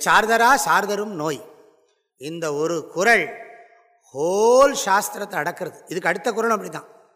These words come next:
மெய்யுணர்தல்ல இது ஒன்பதாவது குறள். மெய்யுணர்தல்னு ஒரு அதிகாரம் இருக்கு, உபனிஷத்தை பிழிஞ்சு எடுத்த அதிகாரம். "கற்று ஈண்டு மெய்ப்பொருள் கண்டார் தலைப்படுவர் மற்று ஈண்டு வாரா நெறி."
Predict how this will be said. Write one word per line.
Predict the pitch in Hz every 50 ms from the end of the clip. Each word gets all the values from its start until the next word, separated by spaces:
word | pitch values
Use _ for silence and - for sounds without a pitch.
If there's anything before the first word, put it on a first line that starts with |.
| _ _ _ _ _ _ _ _ _ _ _ _ _ _ _ _ _ _ _ _ _ 113
மெய்யுணர்தல்ல | 147 185 208 240 247 247 233 220 202 214 208 220 226
இது | 214 202 180 196 185 180 190 220 233 220 - - - - - - _ _ _ _ _ _
ஒன்பதாவது | 151 165 208 226 247 247 247 226 214 202 170 156
குறள். | - 170 175 185 156 - - - - - - - _ _ _ _ _ _ _ _ _ _ _ -
மெய்யுணர்தல்னு | 117 151 180 202 208 226 226 226 214 202 185 202 226 233 240
ஒரு | 226 196 175
அதிகாரம் | 185 185 190 220 214 202 180
இருக்கு, | 139 - - - - - _ _ _ _ _ _ _ _ _ _ -
உபனிஷத்தை | 139 151 151 226 233 226 208 - 208 202 - 208 180 -
பிழிஞ்சு | - 175 214 233 247 247 220
எடுத்த | 226 202 196 202 - 202 185 - - - - -
அதிகாரம். | - 143 160 175 180 180 160 135 - - - - - - - _ _ _ _ _ _ _ _ _ _ _ _ _ _ _ _ _ _ _ _ _ _ _ _ _ _ _ _ _ -
"கற்று | - 185 196 - - - 269 269 247
ஈண்டு | 220 226 247 254 240 269 269
மெய்ப்பொருள் | 220 196 220 214 - 247 240 220 214 196 -
கண்டார் | - 180 185 202 214 220 233 240 262 262 254
தலைப்படுவர் | - 180 185 220 226 226 - 214 208 214 214 233 233 233
மற்று | 196 180 180 - - 202
ஈண்டு | 208 185 175 185 190 180 202 208
வாரா | 180 147 147 156 160 160 165 165
நெறி." | 156 123 123 127 127 113 110